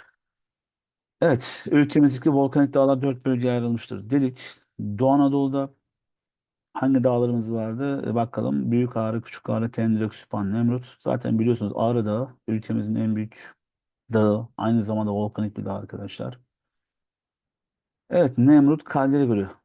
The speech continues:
Nemrut Dağı Van Gölü'nün hemen batısında bulunan bir volkanik dağımız. Onun tepesinde böyle büyük bir çukurluk var. Kraterden daha büyük olan bu çukurları biz kaldera diyoruz. İçi suyla dolmuş. İşte yağmur suları, kar suları eriyince bu şekilde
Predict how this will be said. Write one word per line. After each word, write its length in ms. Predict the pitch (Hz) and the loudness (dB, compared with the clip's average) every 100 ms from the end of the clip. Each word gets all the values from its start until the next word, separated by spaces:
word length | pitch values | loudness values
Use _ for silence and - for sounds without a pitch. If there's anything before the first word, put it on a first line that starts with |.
| _ | _
Nemrut 500 | 120 147 175 170 165 | 0 2 2 0 -2
Dağı 380 | 151 151 165 - - | -2 -2 -4 -6 -4
Van 360 | 123 147 156 | 2 2 2
Gölü'nün 300 | 139 139 143 | 0 0 0
hemen 320 | 139 139 131 | -2 -2 -2
batısında 640 | 135 120 - 117 104 131 - _ _ _ _ _ _ | -4 -8 -4 0 0 -4 -10 _ _ _ _ _ _
bulunan 320 | 123 120 127 | 0 0 0
bir 80 | 127 113 113 | 0 -2 -4
volkanik 480 | 113 110 113 120 123 | -4 -4 -2 -4 -2
dağımız. 380 | 110 101 123 - | -4 -4 -6 -4
Onun 240 | 131 135 | 0 0
tepesinde 460 | 127 120 120 139 123 | -2 -6 -6 -4 -2
böyle 180 | 117 110 | -2 0
büyük 400 | 131 135 127 127 | 2 2 2 -4
bir 60 | |
çukurluk 500 | - - 127 123 123 | -12 -6 -2 0 -2
var. 240 | 110 120 - _ _ _ _ _ _ - | -6 -8 -14 _ _ _ _ _ _ 0
Kraterden 640 | 127 131 139 135 139 131 | 0 2 2 2 2 2
daha 200 | 135 135 | 2 2
büyük 180 | 127 120 | 0 -2
olan 220 | 113 117 | -2 -2
bu 40 | |
çukurları 440 | 123 - 120 120 123 | -4 -10 -4 -2 -2
biz 200 | 123 - | -4 -8
kaldera 460 | - 110 113 135 | -4 -2 0 0
diyoruz. 280 | 127 131 127 - | 2 0 -2 -10
İçi 200 | - 123 | -8 -8
suyla 360 | - 131 131 | -6 -2 0
dolmuş. 600 | 113 98 123 - - - _ _ | 0 -2 -6 -10 -14 -20 _ _
İşte 160 | - 117 | -8 -4
yağmur 400 | 117 113 117 117 | -2 -2 -4 -6
suları, 300 | - 113 120 | -8 -8 -8
kar 260 | - 127 | -4 -6
suları 320 | 120 - 110 110 | -4 -8 -6 -2
eriyince 420 | 120 107 120 127 - _ _ - | -2 -2 -4 -8 -14 _ _ -8
bu 60 | 123 | -6
şekilde 440 | - - 110 | -6 -6 -6